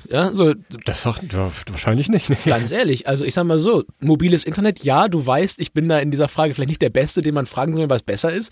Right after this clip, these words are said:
Speaker 1: aber du findest sicherlich auch Leute, sagen, die sagen, die Gurke. Ja, also von daher. <laughs>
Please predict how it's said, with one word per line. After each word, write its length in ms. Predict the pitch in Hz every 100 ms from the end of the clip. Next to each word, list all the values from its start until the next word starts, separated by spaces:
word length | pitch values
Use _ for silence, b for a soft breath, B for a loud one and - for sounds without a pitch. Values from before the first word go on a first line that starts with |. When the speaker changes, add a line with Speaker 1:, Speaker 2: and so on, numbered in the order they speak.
| B B B -
Speaker 1:
aber 120 | 151
du 80 | 156
findest 280 | 208 156
sicherlich 220 | 139 185 196
auch 60 |
Leute, 220 | 208 208
sagen, 160 | 196 202
die 80 | 196
sagen, 180 | 196 208
die 80 |
Gurke. 400 | 202 220 190 76 -
Ja, 160 | 156 180 233
also 240 | - 127 101 -
von 140 | 127
daher. 360 | - 147 214 190 208 - 190
<laughs> 80 | -